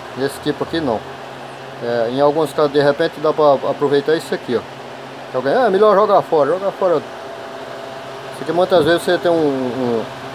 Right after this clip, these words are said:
um trimpotezinho desse aqui, você precisa de um trimpotezinho desse aqui, e ele tá bom, simplesmente ele tá numa, numa plaquinha que não serve.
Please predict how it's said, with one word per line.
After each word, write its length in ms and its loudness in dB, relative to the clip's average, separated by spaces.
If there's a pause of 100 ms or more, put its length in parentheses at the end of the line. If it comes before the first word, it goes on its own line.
(420)
um 120 -6
trimpotezinho 760 2
desse 240 -2
aqui, 180 -2
você 180 2
precisa 360 0
de 80 -4
um 100 0
trimpotezinho 680 0
desse 260 -2
aqui, 360 -2 (280)
e 60 0
ele 120 0
tá 100 2
bom, 300 2
simplesmente 580 -2
ele 100 -4
tá 140 2
numa, 240 2
numa 200 2
plaquinha 420 2
que 100 -8
não 100 -6
serve. 300 0